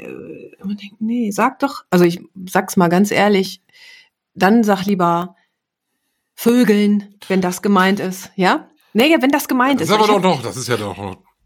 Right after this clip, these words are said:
Speaker 2: ja.
Speaker 1: Ja, es ist ein Unterschied, aber das, was an, ich will nur erklären, in mir geht an, ich trau mich nicht, das zu sagen und sag dann liebkosen.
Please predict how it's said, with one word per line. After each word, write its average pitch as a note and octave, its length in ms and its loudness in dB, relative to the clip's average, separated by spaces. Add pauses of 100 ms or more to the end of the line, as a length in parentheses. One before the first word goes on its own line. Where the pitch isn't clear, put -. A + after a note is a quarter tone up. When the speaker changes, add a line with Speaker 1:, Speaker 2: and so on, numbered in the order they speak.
(220)
Speaker 2:
ja. G3+ 100 -4
Speaker 1:
Ja, C#4 160 4
es B3+ 100 0
ist C4+ 120 -2
ein B3+ 120 2
Unterschied, A#3 420 -2
aber G#3 140 2
das, G3+ 360 -2
was G#3+ 100 -2
an, G#3 240 2
ich - 120 -6
will A3+ 100 2
nur B3 80 4
erklären, G#3+ 440 -2
in G3+ 160 4
mir C#4 200 4
geht G#3+ 200 0
an, G3+ 360 -2 (340)
ich - 140 -8
trau G3+ 200 0
mich A#3+ 160 4
nicht, G3 200 2
das G3+ 200 0
zu A3 120 -4
sagen G3 440 -4
und G#3+ 140 2
sag G#3+ 220 -2
dann G3+ 260 2
liebkosen. F#3+ 760 -4